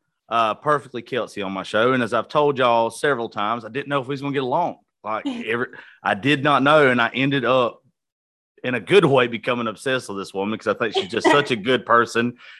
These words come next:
Speaker 1: and I've got to see her love life unfold and everything. So today, I've got Miss Kelsey and Curtis, uh, a week before they get married. So I'm, I'm grateful y'all had time to just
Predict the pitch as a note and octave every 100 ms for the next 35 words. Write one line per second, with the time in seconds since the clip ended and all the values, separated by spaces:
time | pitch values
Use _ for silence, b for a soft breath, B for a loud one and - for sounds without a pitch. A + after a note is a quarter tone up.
0 | - B2 C#3+ C#3 B2+ B2 A2 A#2 G2 G2
1 | A#2+ B2+ A#2 A#2 A2+ G#2+ G#2 A2 G#2+ G#2+
2 | F#2+ G2 G2 - G2 F#2+ - A2 G#2+ D#3
3 | D3+ C#3 C#3 B B - C3 B2 C3 B2
4 | F3+ F3+ - F3+ D#3+ - D#3+ C#3+ - E3+
5 | D#3 D3+ E3+ - - _ _ _ _ A#2+
6 | C3+ C3+ C3+ C#3+ D3 _ _ _ _ _
7 | A2+ B2+ C3+ F#3 E3 F3+ F3 F3 F3+ E3+
8 | C4 A2 - A#2+ D3 D3 D3 B2+ C3+ D#3
9 | - D3 D3 D3 C#3+ C3+ C#3+ F#3+ B2 C3
10 | A#2+